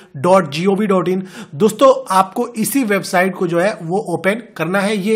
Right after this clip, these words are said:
एक गवर्नमेंटेड वेबसाइट है। दोस्तों, वेबसाइट ओपन होने के बाद से आपको कुछ मेन होम इंटरफेस कुछ इस टाइप से मिलेगा।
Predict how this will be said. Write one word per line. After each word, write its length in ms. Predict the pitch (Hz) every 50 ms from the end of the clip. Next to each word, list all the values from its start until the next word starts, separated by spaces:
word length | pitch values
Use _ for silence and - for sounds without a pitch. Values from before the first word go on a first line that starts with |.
| 208 175
एक 260 | 190 202 196 - 220 220 220 220 - - - _ _ - 143
गवर्नमेंटेड 720 | 135 139 170 185 185 180 185 185 185 185 185 226 233 214
वेबसाइट 540 | 180 160 147 - - - 147 131 123 98 101
है। 180 | 98 95 - _ _ - - - - - - - - - -
दोस्तों, 300 | 151 185 247 240 - 302
वेबसाइट 480 | 254 277 254 208 - 277 262 269 262 269
ओपन 240 | 254 - 262 254
होने 200 | 240 233 240 254
के 60 | 240 233
बाद 160 | 233 233 220
से 100 | 226 247
आपको 260 | 226 208 208 - 247
कुछ 180 | 208 233 208 226
मेन 280 | 208 202 208 214 226 214
होम 240 | 170 185 208 214
इंटरफेस 380 | 214 208 190 208 196 202 214 196
कुछ 220 | - - 202 - - -
इस 180 | 190 180 -
टाइप 160 | 208 196 196
से 140 | 180 - 214
मिलेगा। 280 | 208 208 202 196 202